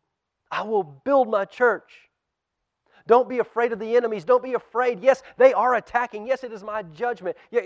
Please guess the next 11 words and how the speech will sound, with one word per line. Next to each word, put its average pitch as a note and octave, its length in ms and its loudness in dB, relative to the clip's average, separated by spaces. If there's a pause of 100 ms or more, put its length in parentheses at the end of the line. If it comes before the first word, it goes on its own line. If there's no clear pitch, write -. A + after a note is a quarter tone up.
(140)
the F#3+ 120 -4
seven B3 340 2
seal C4+ 300 -4
judgments, D3+ 500 0
right? A3 260 -4 (200)
It's C4+ 100 -12
not C4+ 220 0
final C4+ 380 2
judgment. D#3 500 -4 (180)
There's, G#3+ 200 -2 (120)
there's, A3 260 -4